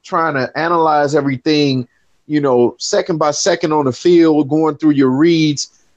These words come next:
you know, trying to manage your team, it takes time. And like Calvin mentioned before, this offense that we now have is complicated.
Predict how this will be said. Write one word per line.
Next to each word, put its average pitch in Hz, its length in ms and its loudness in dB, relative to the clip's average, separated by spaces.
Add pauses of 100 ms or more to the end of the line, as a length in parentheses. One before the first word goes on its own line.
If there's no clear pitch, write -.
(120)
you 151 120 0
know, 127 200 2
trying 180 380 -2
to 147 60 -2
manage 160 400 -2
your 139 100 2
team, 170 420 0 (560)
it 214 180 2
takes 208 380 -2
time. 147 480 -4 (220)
And 147 200 -2
like 165 300 -4 (200)
Calvin 190 360 -2
mentioned 151 340 -2
before, 131 600 -2 (100)
this 180 320 -4
offense 156 520 -2
that 131 160 0
we 139 120 0
now 131 220 -2
have 127 280 0
is 123 160 -2
complicated. 131 720 -2